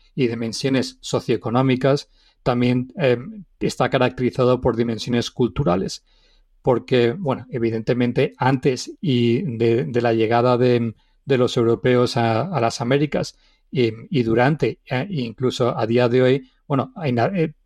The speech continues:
aparte de la geografía que los europeos crearon en Norteamérica,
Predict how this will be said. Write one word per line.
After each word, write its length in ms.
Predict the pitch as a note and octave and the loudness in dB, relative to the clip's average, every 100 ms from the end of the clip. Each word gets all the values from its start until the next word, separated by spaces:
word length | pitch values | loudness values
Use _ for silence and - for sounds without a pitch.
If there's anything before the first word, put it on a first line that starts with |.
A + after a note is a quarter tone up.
| D#3+ C#3 G3+ _ | -6 -6 -8 _
aparte 680 | A#2+ B2 C#3 D3+ D3 A#2 - | -4 2 4 4 0 -2 -4
de 160 | B2 A#2+ | 0 2
la 120 | A2+ | 2
geografía 800 | - A#2+ A#2 - C#3 C#3 B2+ _ _ _ | 2 2 2 0 2 2 0 _ _ _
que 100 | C#3 | -2
los 180 | B2 - | -2 0
europeos 480 | A#2+ A#2 - C3 C3 | 0 0 2 2 0
crearon 560 | - A#2+ B2+ C#3+ A2 - _ | -2 2 4 2 0 -8 _
en 160 | - A2+ | -8 -4
Norteamérica, 880 | A2 G#2 A#2 A#2 B2 B2+ C3 C#3 | -2 -2 0 2 2 2 0 0